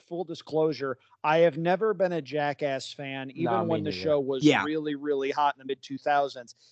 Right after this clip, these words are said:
Speaker 1: If I
Speaker 3: So I
Speaker 1: wanna
Speaker 3: gotta
Speaker 1: see
Speaker 3: kick
Speaker 1: a cart-, if I wanna see cartoony type stuff, I'll watch Bugs Bunny beat the
Speaker 3: No,
Speaker 1: hell
Speaker 3: no,
Speaker 1: out
Speaker 3: and
Speaker 1: of
Speaker 3: I
Speaker 1: Elmer
Speaker 3: agree with
Speaker 1: Fudd.
Speaker 3: you.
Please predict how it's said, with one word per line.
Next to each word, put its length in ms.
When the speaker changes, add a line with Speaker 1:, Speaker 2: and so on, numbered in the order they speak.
Speaker 1:
If 200
I 100
Speaker 3:
So 40
I 20
Speaker 1:
wanna 120
Speaker 3:
gotta 200
Speaker 1:
see 200
Speaker 3:
kick 100
Speaker 1:
a 60
cart-, 400
if 160
I 60
wanna 240
see 220
cartoony 720
type 240
stuff, 320
I'll 160
watch 300
Bugs 280
Bunny 360
beat 220
the 60
Speaker 3:
No, 80
Speaker 1:
hell 60
Speaker 3:
no, 60
Speaker 1:
out 140
Speaker 3:
and 80
Speaker 1:
of 40
Speaker 3:
I 60
Speaker 1:
Elmer 120
Speaker 3:
agree 100
with 80
Speaker 1:
Fudd. 120
Speaker 3:
you. 60